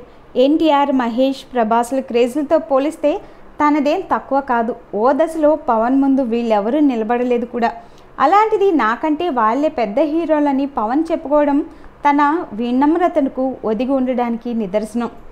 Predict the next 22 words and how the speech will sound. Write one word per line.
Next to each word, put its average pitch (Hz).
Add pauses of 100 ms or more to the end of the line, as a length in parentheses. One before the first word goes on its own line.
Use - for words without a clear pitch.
(1000)
పవన్లో 453
కొన్ని 392
లక్షణాలు 320
తన 269
విరోధుల్ని 277
కూడా 285
తప్పకుండా 262
ఆకట్టుకుంటాయి. 220 (420)
"నా 262
సినిమా 339
చూడండని" 294
పవన్ 247
ఎప్పుడూ 220
చెప్పడు. 269
తన 262
రికార్డుల 294
గురించి, 330
హిట్ల 285
గురించి 277
స్పీచ్లు 247
దంచి 214
కొట్టాడు. 233